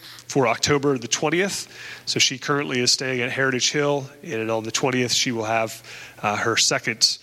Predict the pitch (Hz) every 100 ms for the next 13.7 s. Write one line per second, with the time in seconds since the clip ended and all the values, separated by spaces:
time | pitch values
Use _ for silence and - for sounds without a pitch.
0 | - - - - - 98 98 139 151 -
1 | 151 143 175 196 - - - - 101 101
2 | 117 104 104 - 117 - 123 113 110 -
3 | 120 135 143 113 117 117 120 - 117 113
4 | 110 117 120 117 131 127 151 196 - -
5 | - - - - - - - - 147 143
6 | 156 180 180 190 175 196 - 208 202 202
7 | - - - 131 139 131 131 123 113 147
8 | 143 135 151 156 - 147 143 160 131 165
9 | 165 156 160 160 151 131 - 113 113 -
10 | 135 131 127 - 147 131 117 113 - 131
11 | 113 110 107 147 131 127 127 123 - 151
12 | - 147 120 123 131 135 131 - - -
13 | - - 131 107 104 101